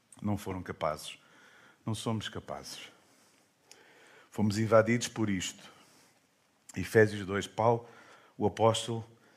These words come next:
resume isto na perfeição. Efésios dois, dez, um a dez diz assim, "Outrora", Efésios dois, passagem importante na casa da cidade. Efésios dois, um a dez.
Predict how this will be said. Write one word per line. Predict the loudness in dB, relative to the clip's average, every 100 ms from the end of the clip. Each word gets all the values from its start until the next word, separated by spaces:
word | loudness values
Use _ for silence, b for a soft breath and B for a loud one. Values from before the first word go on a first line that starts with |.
| b b _
resume | -6 0 2 4
isto | 0 -2
na | -4
perfeição. | -2 -4 -2 -2 -2 -6 -6
Efésios | -6 0 0 0 -6
dois, | -2 -2 0
dez, | 2 2 2 -2
um | -4
a |
dez | 0 2 0
diz | -2 -6
assim, | -6 -6 0
"Outrora", | 2 2 0 2 2 0 -8 -14 _ _ _ b b b b b b b b b _ _ _ _ _ _ _ _ -12
Efésios | -8 -4 -4 -4 -8
dois, | -4 -4 -6 -12 -20 _ b b b b _
passagem | -12 -6 -6 -6
importante | -8 -8 -8 -8 -10
na |
casa | -8 -8 -8 -10
da | -10
cidade. | -10 -8 -8 -8 -16 -20 _ _ _ b b b b -10
Efésios | 0 6 6 6 -2
dois, | -2 -2 -4 -6 -4
um | -4
a |
dez. | -2 -4 -6 -12